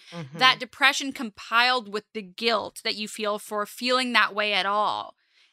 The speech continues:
Speaker 2: is really weird because I think we've been kind of conditioned, especially millennials and people older than us, we've been conditioned to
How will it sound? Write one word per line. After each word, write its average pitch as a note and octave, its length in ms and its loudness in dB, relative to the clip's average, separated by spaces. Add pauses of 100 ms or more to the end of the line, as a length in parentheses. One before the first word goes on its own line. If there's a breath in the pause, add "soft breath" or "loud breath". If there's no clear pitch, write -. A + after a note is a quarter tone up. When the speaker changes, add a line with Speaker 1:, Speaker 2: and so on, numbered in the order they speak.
(120)
Speaker 2:
is A#3 220 4
really A#3+ 320 0
weird D4+ 320 2
because B3 240 -6
I A#3+ 80 2
think B3 260 0
we've B3+ 180 -4
been B3+ 180 2
kind A#3 240 2
of G#3+ 100 -12
conditioned, A3 560 -4
especially A#3 400 -2
millennials G#3 640 -6
and G#3+ 100 -8
people G#3 340 -10
older A#3+ 320 0
than G3+ 160 -6
us, G3 320 -4 (400 soft breath)
we've B3 180 -4
been B3+ 140 0
conditioned C4+ 460 -2
to A#3 140 -8